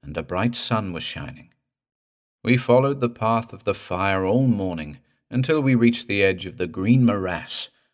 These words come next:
where Tom had disappeared. Here, the fire had burned itself out, but its purpose had been accomplished. We were safe. The object of the expedition,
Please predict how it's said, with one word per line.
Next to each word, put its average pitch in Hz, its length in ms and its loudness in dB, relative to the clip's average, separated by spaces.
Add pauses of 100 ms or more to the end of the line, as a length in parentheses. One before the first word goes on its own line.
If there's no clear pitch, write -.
where 78 160 -8
Tom 76 380 -8
had 65 160 -14
disappeared. 73 680 -14 (680)
Here, 87 340 -6 (440)
the 95 100 0
fire 101 400 0
had 92 160 -6
burned 104 300 -2
itself 107 480 -6
out, 87 340 -8 (520)
but 120 180 -8
its 147 160 -8
purpose - 580 -2
had 117 140 -4
been 107 160 -2
accomplished. - 640 -12 (560)
We 90 100 -6
were 85 140 -6
safe. - 500 -8 (1160)
The 127 160 0
object 170 480 -2
of 139 80 -6
the 127 120 4
expedition, 87 680 -4